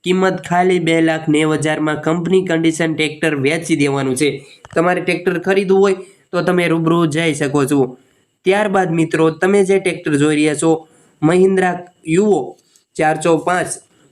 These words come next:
મહિન્દ્રા યુવો ટ્રેક્ટર વેચી દેવાનું છે. એકદમ નવું ટ્રેક્ટર છે મિત્રો. પહેલી નજરમાં ગમી જાય તેવું ટ્રેક્ટર રહેશે. મોડલ છે બે હજાર બાવીસ ત્રેવીસનું મોડલ છે, કંપની કન્ડિશન છે. ટ્રેક્ટરમાં મિત્રો પાવર સ્ટીયરિંગ રહેશે, રિવર્સ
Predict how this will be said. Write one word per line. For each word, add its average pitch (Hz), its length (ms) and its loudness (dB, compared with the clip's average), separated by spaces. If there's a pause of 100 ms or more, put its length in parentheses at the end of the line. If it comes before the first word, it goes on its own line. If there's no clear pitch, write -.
મહિન્દ્રા 208 420 2
યુવો 180 320 0
ટ્રેક્ટર 170 460 -2
વેચી 165 380 -2
દેવાનું 156 340 0
છે. 156 140 2 (200)
એકદમ 170 380 0
નવું 170 320 0
ટ્રેક્ટર 165 360 0
છે 165 160 -4
મિત્રો. 180 320 0 (440)
પહેલી 208 280 2
નજરમાં 185 520 0
ગમી 170 240 0
જાય 165 180 0
તેવું 156 380 -2
ટ્રેક્ટર 139 320 -4
રહેશે. 175 340 0 (480)
મોડલ 196 300 0
છે 208 160 -4
બે 185 220 0
હજાર 175 240 0
બાવીસ 156 400 -2
ત્રેવીસનું 156 560 0
મોડલ 139 360 0
છે, 147 180 -4 (440)
કંપની 147 400 -2
કન્ડિશન 165 500 0
છે. 139 140 -4 (240)
ટ્રેક્ટરમાં 202 480 0
મિત્રો 180 260 2
પાવર 147 340 -2
સ્ટીયરિંગ 147 440 0
રહેશે, 156 300 0
રિવર્સ 139 360 0